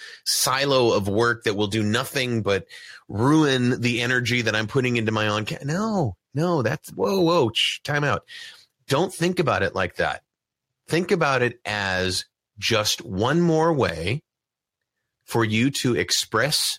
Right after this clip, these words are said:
stories, express your storytelling skills, and one more way for you to make money. And the good news is,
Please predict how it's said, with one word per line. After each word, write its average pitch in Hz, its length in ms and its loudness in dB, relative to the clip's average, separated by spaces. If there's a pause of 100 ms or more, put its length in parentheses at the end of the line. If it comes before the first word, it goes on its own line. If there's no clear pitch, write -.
stories, 92 720 0
express - 480 -2
your 143 60 -2
storytelling 85 580 -4
skills, 80 400 -8 (600)
and 180 500 0
one 107 240 0
more 151 220 4
way 156 180 2
for 131 140 -4
you 143 100 2
to 156 80 0
make 156 240 -2
money. 165 320 -2 (460)
And 120 120 2
the 117 40 4
good 180 280 2
news 143 300 2
is, 92 420 -2